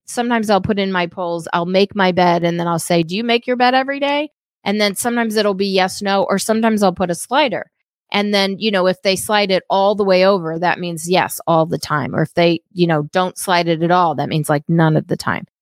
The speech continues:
And then you can see how people are voting, how people are engaging. So there's loads and loads of features all over social media that are free for you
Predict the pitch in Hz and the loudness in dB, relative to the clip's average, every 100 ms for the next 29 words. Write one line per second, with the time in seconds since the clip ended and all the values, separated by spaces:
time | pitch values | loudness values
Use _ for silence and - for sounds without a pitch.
0 | _ _ - 190 185 180 196 202 196 - | _ _ -4 -2 0 0 -4 -2 -6 -4
1 | 427 370 202 196 185 190 214 - 170 175 | -2 0 0 0 0 0 -2 -8 -8 -6
2 | 190 202 226 247 170 - - 180 190 - | -6 -2 0 0 -2 -8 -2 -2 -2 -2
3 | 170 175 170 - 165 165 - 175 165 185 | -2 0 -2 0 0 0 -2 -4 0 2
4 | 180 160 175 - _ _ _ _ - - | 2 0 -6 -10 _ _ _ _ -8 0
5 | 202 190 180 _ _ _ 185 185 185 196 | 2 2 -2 _ _ _ 0 0 0 0
6 | 226 247 277 269 254 247 220 233 208 - | 0 0 -2 2 2 0 -2 -2 -4 -2
7 | 175 165 - 202 247 254 226 240 - 220 | -4 -4 0 2 4 2 2 -2 0 0
8 | 214 220 208 196 175 151 156 _ _ - | 2 0 0 0 2 0 -4 _ _ -2
9 | 214 220 214 - 294 381 440 - 196 175 | 0 2 0 -6 0 2 2 0 -2 0
10 | 170 160 165 | 0 0 -4